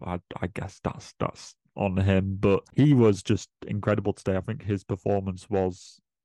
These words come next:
unexpected for me. I really thought for the third Grand Tour of the year, I thought he'd be, you know, just hanging on to just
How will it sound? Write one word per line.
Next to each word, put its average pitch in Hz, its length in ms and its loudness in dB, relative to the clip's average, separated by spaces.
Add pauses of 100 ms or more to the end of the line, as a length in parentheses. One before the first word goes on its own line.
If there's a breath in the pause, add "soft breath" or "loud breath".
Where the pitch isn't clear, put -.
(580)
unexpected 113 920 -4
for - 140 -10
me. 95 180 -4
I 101 180 0
really 110 340 0
thought 101 500 -2
for - 80 -14
the 101 80 -6
third 113 320 -2
Grand 101 240 -4
Tour 98 480 -6 (340)
of 101 220 -6
the 98 100 -8
year, 95 520 0
I 95 180 -2
thought - 360 -6
he'd 92 260 -10
be, 95 100 -4
you 90 320 -4
know, 92 260 -4 (120)
just - 480 -6 (920)
hanging 104 260 -4
on 101 260 -4
to 98 180 -8
just 90 300 -10